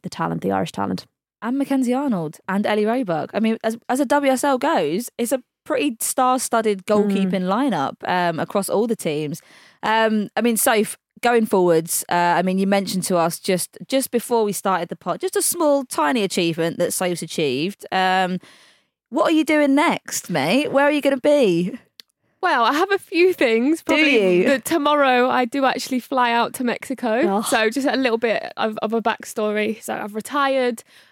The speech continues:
Speaker 3: I've had too many injuries. I've said, "I am not doing anything anymore." The, if I'm in football, it will be coaching or broadcasting or something like that. And my friend rings me. She's like, "Soph,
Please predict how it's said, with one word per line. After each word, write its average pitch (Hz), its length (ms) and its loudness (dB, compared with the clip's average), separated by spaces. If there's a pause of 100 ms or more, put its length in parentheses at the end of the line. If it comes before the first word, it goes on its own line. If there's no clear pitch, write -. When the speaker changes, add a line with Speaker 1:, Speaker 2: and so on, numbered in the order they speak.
Speaker 3:
I've 214 80 -18
had 233 140 -4
too 359 220 0
many 294 260 -2
injuries. 247 600 0
I've 214 200 -4
said, 214 380 -4
"I 220 100 -2
am 214 140 -2
not 233 160 -4
doing 220 220 -2
anything 220 420 -4
anymore." 208 440 -2
The, 208 180 -4 (200)
if 247 160 -6
I'm 233 240 0
in 254 140 -2
football, 214 460 -4
it 214 80 -6
will 214 100 -6
be 214 120 -8
coaching - 540 -6
or - 120 -6
broadcasting 214 500 -8
or 220 60 -4
something 220 300 -8
like 160 160 -6
that. 196 220 -4 (420)
And 240 140 -2
my 240 100 0
friend 247 380 0
rings 233 280 -2
me. 202 200 -2
She's 220 180 -10
like, - 220 -8
"Soph, 269 560 -6